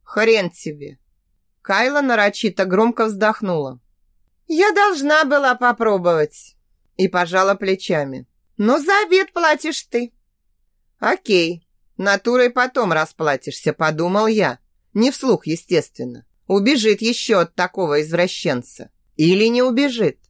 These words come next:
Не убежала ведь два года назад. Сам прогнал.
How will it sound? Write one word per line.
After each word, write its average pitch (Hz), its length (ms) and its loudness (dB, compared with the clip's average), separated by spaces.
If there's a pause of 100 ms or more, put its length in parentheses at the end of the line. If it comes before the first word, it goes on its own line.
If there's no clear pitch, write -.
(300)
Не 202 180 4
убежала 214 600 2
ведь 190 220 0
два 196 240 2
года 151 280 -2
назад. 196 440 -2 (280)
Сам 202 360 0
прогнал. 190 600 -4